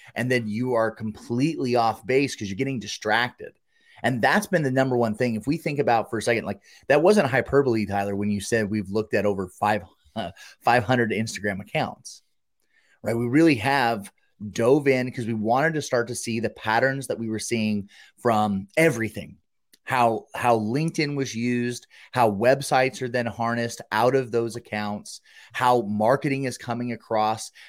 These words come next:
how community and services and products are being talked about. And we absolutely found patterns. And the, probably the biggest pattern is seeing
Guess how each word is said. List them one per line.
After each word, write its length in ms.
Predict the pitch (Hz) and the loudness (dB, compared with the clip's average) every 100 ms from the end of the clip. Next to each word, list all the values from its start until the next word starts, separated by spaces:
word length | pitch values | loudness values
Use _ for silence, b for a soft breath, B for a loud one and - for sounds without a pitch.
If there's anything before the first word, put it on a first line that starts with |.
| - | -2
how 100 | 127 | -2
community 800 | - 113 110 143 143 143 139 110 | 0 -2 0 0 0 0 0 -4
and 100 | 101 | -8
services 720 | - 147 135 - 127 127 107 | -2 -2 -2 -6 -6 -6 -8
and 160 | 101 | -10
products 480 | 98 127 135 139 - | -4 0 2 0 -4
are 60 | 120 | -6
being 260 | 127 120 | -6 -8
talked 320 | - 110 107 107 | -2 -2 -2 -4
about. 380 | 101 101 98 B B B - | -4 -4 -4 B B B -6
And 140 | 131 | -4
we 180 | 127 - 113 | -2 -2 -2
absolutely 640 | 139 - 139 131 139 123 | -2 -2 -2 0 0 -4
found 320 | - 117 110 | -4 -4 -4
patterns. 640 | - 135 - - - - _ _ _ _ _ _ _ _ - | -2 -2 -2 -10 -20 -20 _ _ _ _ _ _ _ _ -8
And 120 | 139 | -4
the, 60 | 131 | -2
probably 300 | 143 151 156 | 2 2 2
the 100 | 117 | 0
biggest 420 | 107 151 147 - | 2 2 2 -2
pattern 380 | 123 143 139 117 | 0 0 0 -4
is 140 | 107 | -6
seeing 380 | - 127 120 | -6 -4 -4